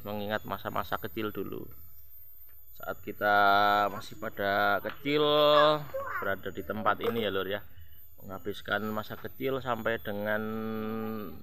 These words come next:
menginjak dewasa, ya, Lur. Sekarang udah pada pergi, masing-masing mencari, apa namanya, eh,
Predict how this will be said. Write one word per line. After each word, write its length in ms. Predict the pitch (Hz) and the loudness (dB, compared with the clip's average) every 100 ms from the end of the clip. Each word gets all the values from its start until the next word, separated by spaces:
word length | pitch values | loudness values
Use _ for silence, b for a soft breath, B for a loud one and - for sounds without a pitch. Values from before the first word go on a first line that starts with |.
| - | -8
menginjak 480 | 107 113 110 101 - | -4 -2 0 0 0
dewasa, 480 | 98 95 95 - 107 | 0 4 2 2 0
ya, 80 | 85 | 0
Lur. 200 | 90 - - B B B B B - - - | -4 -8 -12 B B B B B -14 -12 -8
Sekarang 400 | 87 90 90 87 | -4 -4 -4 -6
udah 100 | 87 - | -8 -8
pada 320 | - 92 92 92 92 90 87 90 B B - | -4 0 4 4 4 4 2 0 B B -10
pergi, 560 | 101 101 - 127 170 180 - - - - - - b b b b b - - - - | -8 -6 0 0 0 -4 -10 -12 -12 -12 -14 -14 b b b b b -16 -16 -14 -12
masing-masing 560 | 95 98 92 95 104 | -10 -6 -4 -4 -4
mencari, 760 | 107 101 95 98 98 95 101 101 101 101 101 101 101 98 98 98 95 | -4 -2 2 4 4 2 0 2 2 2 0 0 0 0 0 0 -2
apa 160 | 92 117 | -2 -2
namanya, 440 | 117 120 123 135 - - - - - - - - - - 220 220 - - - - - | -2 0 -2 -2 -6 -12 -12 -12 -10 -6 -6 -6 -8 -10 -10 -12 -12 -12 -12 -12 -6
eh, 1400 | 98 98 98 95 98 95 95 95 95 95 95 95 95 | -2 0 0 0 0 0 0 0 0 0 2 2 0